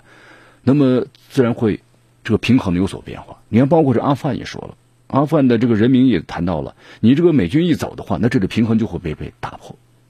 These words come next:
你看美国之前呢，把这个塔利班宣布为恐怖分子，对吧？那么二十年的时间过去了，塔利班被消灭了吗？没有。那么现在塔利班呢，占据了阿富汗的半壁江山，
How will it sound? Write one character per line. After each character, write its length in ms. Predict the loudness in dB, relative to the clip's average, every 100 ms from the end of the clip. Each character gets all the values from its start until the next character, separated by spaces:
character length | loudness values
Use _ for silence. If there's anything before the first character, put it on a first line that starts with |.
| _ _
你 80 | 0
看 120 | 2
美 180 | 2 2
国 280 | 0 2 2
之 160 | 2 0
前 180 | 0
呢， 80 | -2
把 120 | -2
这 60 | -4
个 60 | -6
塔 120 | -6
利 80 | -4
班 140 | -2
宣 160 | 0 0
布 100 | 2
为 120 | 0
恐 180 | -2 -8
怖 100 | -8
分 180 | -6 -6
子， 140 | -10 _ _ _ -2
对 120 | -2
吧？ 140 | -2 -8 _ _
那 80 | 0
么 100 | 2
二 80 | 0
十 120 | 0
年 140 | 2 2
的 60 |
时 140 | 0 0
间 140 | 2
过 140 | 0
去 100 | -2
了， 60 | -6
塔 140 | -4
利 60 | -2
班 160 | 0 0
被 80 |
消 180 | 0 0
灭 140 | 2 2
了 60 |
吗？ 120 | 0 -4
没 180 | -6
有。 160 | -8 -10 _ _ -20 -4
那 80 | 0
么 80 | 2
现 180 | 2 2
在 100 | 0
塔 160 | -4
利 100 | -6
班 140 | -2 0
呢， 80 |
占 200 | 0 -2
据 120 | -2 -6
了 80 |
阿 120 | -6 -6
富 80 |
汗 80 | -6
的 60 | -6
半 180 | -8 -8
壁 100 | -12
江 160 | -14
山， 160 | -14